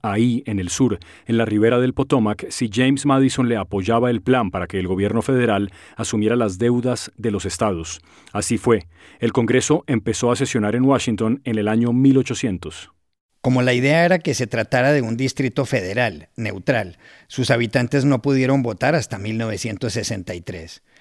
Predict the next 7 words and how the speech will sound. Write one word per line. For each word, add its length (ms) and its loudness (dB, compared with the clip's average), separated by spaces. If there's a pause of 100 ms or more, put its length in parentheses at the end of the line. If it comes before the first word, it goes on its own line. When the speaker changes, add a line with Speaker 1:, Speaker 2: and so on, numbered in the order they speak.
(320)
Speaker 2:
Solo 280 0
pudieron 400 0
elegir 340 -2
un 80 0
representante 640 -4
al 120 0
Congreso 520 -4